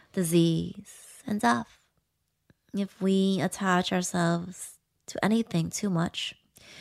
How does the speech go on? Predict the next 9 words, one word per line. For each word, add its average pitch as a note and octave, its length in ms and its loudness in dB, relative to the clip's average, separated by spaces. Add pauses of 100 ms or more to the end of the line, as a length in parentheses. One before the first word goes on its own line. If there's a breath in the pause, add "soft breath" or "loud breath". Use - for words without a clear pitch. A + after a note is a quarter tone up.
(440 loud breath)
we A#3+ 100 4
will C#4 280 6
eventually G#3 520 2
suffer G3 600 0 (180)
in B3 240 0
this F3+ 240 2
world D#3+ 320 2
of E3 220 -2
duality. E3+ 720 0